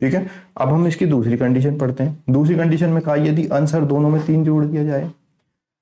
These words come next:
यदि अंश हर दोनों में तीन जोड़ दिया जाए, अंश में भी तीन जोड़ दें और हर में भी तीन जोड़ दें।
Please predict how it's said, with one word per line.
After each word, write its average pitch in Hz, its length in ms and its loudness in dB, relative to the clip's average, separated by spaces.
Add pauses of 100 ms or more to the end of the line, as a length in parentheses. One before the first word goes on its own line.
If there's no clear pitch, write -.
(160)
यदि 127 300 0
अंश 131 280 -2
हर 139 80 0
दोनों 113 300 0
में 160 240 2 (520)
तीन 185 200 2
जोड़ 113 220 0
दिया 101 220 -2
जाए, - 200 -10 (1400)
अंश 120 240 0
में 139 120 2
भी 151 100 0
तीन 151 220 0
जोड़ 147 220 2
दें 160 220 -2 (100)
और 127 180 -2
हर 117 180 0
में 117 180 2
भी 180 120 2 (380)
तीन 117 220 2
जोड़ - 180 -6
दें। - 240 -8